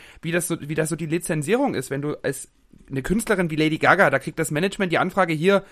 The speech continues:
wir würden den Song Applause gerne mit in unser Spiel G T A fünf aufnehmen.“ Und dann fragt das Management, „Worum geht's denn in dem Spiel?“ „Na ja, man kann Autos klauen, man kann Leute erschießen und man kann auch, wenn man will, einfach wehrlose Passanten überfahren.“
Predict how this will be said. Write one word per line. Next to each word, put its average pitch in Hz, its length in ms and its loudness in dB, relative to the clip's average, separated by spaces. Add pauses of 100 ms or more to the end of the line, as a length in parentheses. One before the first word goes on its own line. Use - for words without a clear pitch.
(320)
wir 139 140 0
würden 190 200 2
den 170 200 4
Song 180 280 2
Applause 143 400 2
gerne 156 240 -2
mit 160 180 -2
in - 120 -4
unser 156 200 -2
Spiel 180 260 -4
G 185 200 4
T 208 140 2
A 180 120 6
fünf 196 300 -2
aufnehmen.“ 123 500 -2 (520)
Und - 40 -14
dann 131 100 -4
fragt 147 200 -2
das 180 120 -2
Management, 160 440 -4
„Worum 143 180 -4
geht's 151 240 -4
denn 254 80 -2
in 196 100 0
dem 170 140 0
Spiel?“ 135 400 0 (500)
„Na 139 100 -2
ja, 139 220 6
man 151 460 0
kann 143 200 -2
Autos 214 440 4
klauen, 226 520 6 (240)
man 143 100 -4
kann 160 140 2
Leute 196 260 8
erschießen 220 640 2
und 170 140 -2
man 160 100 2
kann 170 180 -2
auch, 190 160 0
wenn 175 80 -2
man 165 180 0
will, 175 100 2
einfach 170 300 0
wehrlose 160 380 0
Passanten 165 500 -6
überfahren.“ 127 540 -4